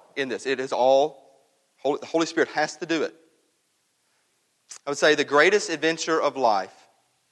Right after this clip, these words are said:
is life in Christ. The greatest adventure, I love that word, adventure of life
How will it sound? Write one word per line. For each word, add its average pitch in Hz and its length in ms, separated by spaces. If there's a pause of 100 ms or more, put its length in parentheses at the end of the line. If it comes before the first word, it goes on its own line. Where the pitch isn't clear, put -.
(880)
is 123 180
life 123 280
in 135 100
Christ. 98 460 (1400)
The 127 80
greatest 160 260
adventure, 120 720 (100)
I 131 100
love 131 140
that 107 140
word, 95 240 (420)
adventure 113 800 (760)
of 110 160
life 98 300